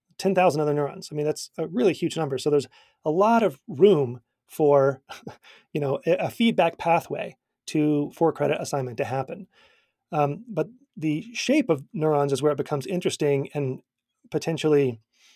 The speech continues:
you know, different than, than units, which are just a point process essentially that integrates a number and then spits out, you know,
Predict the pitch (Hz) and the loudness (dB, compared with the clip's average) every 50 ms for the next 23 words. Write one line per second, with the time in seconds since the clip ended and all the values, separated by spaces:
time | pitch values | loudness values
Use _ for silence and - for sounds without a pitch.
0 | _ _ - 135 120 113 117 117 156 160 - 151 127 120 127 - 147 127 123 127 | _ _ -8 -6 -6 -6 -4 0 0 0 0 0 -6 -8 -6 -4 -4 -2 -2 -4
1 | 156 135 123 120 127 143 170 143 120 127 - - 143 135 127 - 127 120 117 - | -4 -6 -4 -4 -2 0 0 0 0 -2 -6 -4 -4 -2 -2 0 -2 -2 -4 -4
2 | - 131 - 131 - - - 139 135 - - - 139 127 120 - 143 139 - - | -6 -6 -6 -8 -8 -6 -6 -6 -6 -6 -4 -2 -2 -2 -2 -4 -6 -6 -6 -10
3 | 131 - 147 127 - - 123 123 127 131 127 - _ _ _ _ _ _ _ _ | -8 -6 -6 -6 -4 -2 -2 -2 0 -2 -6 -8 _ _ _ _ _ _ _ _
4 | _ _ 208 160 131 151 - 147 135 - 135 147 151 147 147 151 143 131 127 123 | _ _ -6 -4 -4 0 2 2 0 2 0 -2 0 2 4 4 4 4 2 -2
5 | 113 - - 139 127 - 147 127 123 131 - - 220 139 120 117 113 120 120 | -6 -6 -6 -6 -2 0 0 0 0 -4 -6 -10 -10 -10 -8 -8 -8 -10 -10